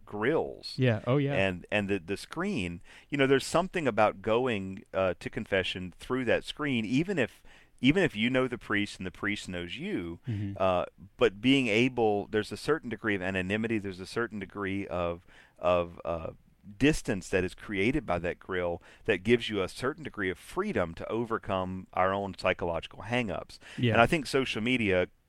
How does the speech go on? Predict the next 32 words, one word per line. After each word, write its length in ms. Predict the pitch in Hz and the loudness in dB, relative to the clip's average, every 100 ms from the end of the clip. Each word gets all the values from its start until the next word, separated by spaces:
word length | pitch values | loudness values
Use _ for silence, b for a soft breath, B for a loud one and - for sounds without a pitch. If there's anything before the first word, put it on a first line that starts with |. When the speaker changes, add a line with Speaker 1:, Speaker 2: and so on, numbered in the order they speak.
| - | -10
Speaker 1:
could 180 | - 104 | -4 0
be 140 | 101 | 2
a 40 | 82 | 0
detriment 720 | 80 135 190 - 220 85 - _ _ | 2 2 2 0 -6 -8 -12 _ _
in 160 | 92 87 | -8 -4
that 220 | 82 - | -4 -6
way, 260 | 82 82 - B B B - | -8 -10 -12 B B B 2
but 140 | 123 | 4
it 80 | 113 | 4
could 120 | 127 | 6
also 280 | 120 180 - | 6 4 -2
be 100 | 110 | -2
a 60 | 92 | 0
really 220 | 92 87 | -2 -4
good 280 | 82 90 80 | -4 -6 -6
thing 460 | - 147 123 85 | -4 -2 -2 -4
to 80 | 87 | -8
say, 180 | - 90 | -4 -2
"Look, 280 | 98 85 104 | -2 -4 -4
you 60 | |
know, 100 | 90 | -4
I, 160 | 78 90 | -2 -2
I 100 | 95 | -2
wanna 300 | 98 101 117 | -2 -2 -4
say 260 | 101 - 107 | -4 0 -2
something 420 | - 104 98 101 | -2 -6 -4 -6
or 80 | 92 | -4
I 40 | |
wanna 240 | 90 92 80 | -4 -4 -4
ask 300 | 95 104 - | -2 -4 -6
a 60 | |
question. 540 | 101 - 90 - 85 | -6 -2 -2 -4 -8